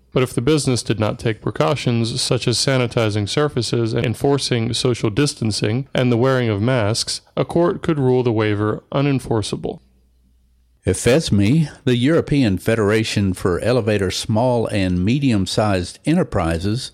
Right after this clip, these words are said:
Speaker 2: held board of directors and general meetings on June fifteenth to plan future work in support of European S M Es, stressing the importance of maintaining commitments to technical and political activities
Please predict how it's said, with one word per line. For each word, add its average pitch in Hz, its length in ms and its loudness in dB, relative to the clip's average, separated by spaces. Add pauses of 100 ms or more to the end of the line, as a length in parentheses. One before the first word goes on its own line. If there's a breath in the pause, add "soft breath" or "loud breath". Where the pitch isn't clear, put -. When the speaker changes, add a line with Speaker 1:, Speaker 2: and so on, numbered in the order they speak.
Speaker 2:
held 190 340 0
board 139 320 0 (260)
of 107 180 0
directors 107 800 0
and 101 400 0
general 127 420 0
meetings 98 580 0
on 101 520 0
June 101 320 0
fifteenth 120 720 0
to - 100 -16
plan 170 400 2
future 165 460 -2
work 131 420 0
in 120 160 0
support 143 480 0
of 107 220 0
European 117 580 0
S 101 260 -2
M 113 140 2
Es, 117 460 2 (120)
stressing 131 760 0
the 104 260 0
importance 123 580 0
of 98 140 -2
maintaining 123 720 2
commitments 110 680 -2
to - 140 -4
technical 139 720 -4
and 131 320 0
political 117 560 0
activities 104 800 -2